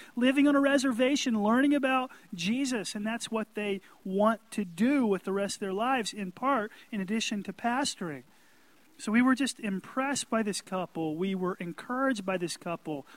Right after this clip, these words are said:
We look up to this couple. This is what Jesus wants of us, all of our soul. But I think many of you would admit we have things that we don't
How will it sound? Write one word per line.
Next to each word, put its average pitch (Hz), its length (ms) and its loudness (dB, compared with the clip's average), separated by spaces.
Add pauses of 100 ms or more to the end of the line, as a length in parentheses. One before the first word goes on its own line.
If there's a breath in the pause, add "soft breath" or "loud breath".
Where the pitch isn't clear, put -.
(120 loud breath)
We 202 100 -2
look 202 300 0
up 277 260 0
to 262 100 0
this 233 220 0
couple. 190 460 -2 (260 loud breath)
This 269 260 2
is 254 200 4
what 262 280 4
Jesus 240 480 0
wants 226 240 2
of 202 120 2
us, 180 240 0 (260 soft breath)
all 220 340 8
of 214 220 4 (140)
our 185 520 6 (300 soft breath)
soul. 160 840 4 (1080)
But 180 80 0
I 175 40 2
think 202 220 0
many 208 400 2
of 180 140 0
you 190 200 0
would 185 120 2
admit 180 440 -2
we 190 120 -2
have 180 100 -2
things 185 320 -8
that 190 100 -10
we 196 140 -8
don't 185 260 -2